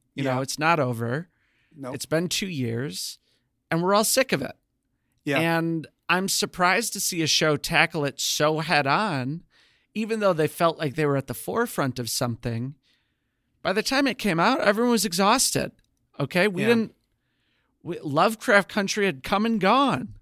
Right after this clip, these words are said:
Speaker 2: <laughs>
Speaker 1: You know, we, uh, we already knew these big conversations that they were having in the show, and we'd already
Speaker 2: Yeah.
Speaker 1: lived them, and we wanted to escape it.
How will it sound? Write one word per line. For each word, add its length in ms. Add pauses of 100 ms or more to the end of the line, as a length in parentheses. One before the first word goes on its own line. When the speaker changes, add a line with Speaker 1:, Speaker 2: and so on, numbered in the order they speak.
(520)
Speaker 2:
<laughs> 520
Speaker 1:
You 100
know, 200
we, 400
uh, 460 (360)
we 200
already 320
knew 220
these 200
big 220
conversations 800
that 100
they 80
were 120
having 320
in 80
the 80
show, 380 (360)
and 100
we'd 140
already 260
Speaker 2:
Yeah. 60
Speaker 1:
lived 260
them, 360 (480)
and 140
we 120
wanted 320
to 120
escape 420
it. 160